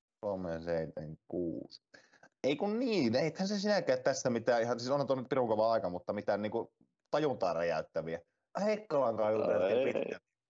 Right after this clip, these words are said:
Speaker 2: Mm.
Speaker 1: siitä, kun, olikohan sulla ja mulla, tai joku keskustelu oli Ilomantsissa nyt syksyllä, missä tosi paljon puhuttiin niinku tästä lähtemisestä ja tästä, niin just
Speaker 2: Mm.
Speaker 1: Heikkalakin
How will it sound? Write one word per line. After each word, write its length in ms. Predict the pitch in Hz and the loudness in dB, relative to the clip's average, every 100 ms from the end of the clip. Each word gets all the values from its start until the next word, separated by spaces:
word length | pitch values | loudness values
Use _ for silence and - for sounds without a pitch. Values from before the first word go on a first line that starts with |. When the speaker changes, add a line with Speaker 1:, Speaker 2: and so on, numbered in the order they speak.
| - | -2
Speaker 2:
Mm. 340 | 139 139 117 98 - | 0 2 0 -2 -10
Speaker 1:
siitä, 420 | 117 143 123 101 | -6 -6 -4 -6
kun, 300 | 104 104 101 - - - _ _ - | -2 -2 -2 -10 -20 -20 _ _ -6
olikohan 240 | 151 185 | -2 -2
sulla 180 | 185 175 | 2 4
ja 80 | 117 | 4
mulla, 340 | 175 - - - _ _ _ | 4 2 0 -10 _ _ _
tai 120 | 123 139 | 0 0
joku 200 | 156 131 | 2 2
keskustelu 500 | 135 - - 104 101 | 0 -2 -2 2 4
oli 140 | 101 | 4
Ilomantsissa 520 | 110 92 82 82 - | 4 2 0 -6 -8
nyt 140 | 87 - | -8 -2
syksyllä, 420 | 92 90 - 78 | -2 -4 -4 -4
missä 200 | 82 90 | -4 -4
tosi 200 | 90 95 | -2 0
paljon 200 | 87 85 | 0 0
puhuttiin 360 | 82 85 87 82 | 0 -4 -4 -4
niinku 120 | 82 | -4
tästä 220 | - 92 | -4 -2
lähtemisestä 680 | 90 85 - 73 73 - 82 | 0 0 -2 -4 -8 -6 -2
ja 120 | 73 | 0
tästä, 320 | 78 76 - | 0 -2 -4
niin 100 | 73 82 | -2 0
just 100 | 113 | 2
Speaker 2:
Mm. 40 | |
Speaker 1:
Heikkalakin 500 | 104 - 87 76 73 | 2 0 0 -2 -6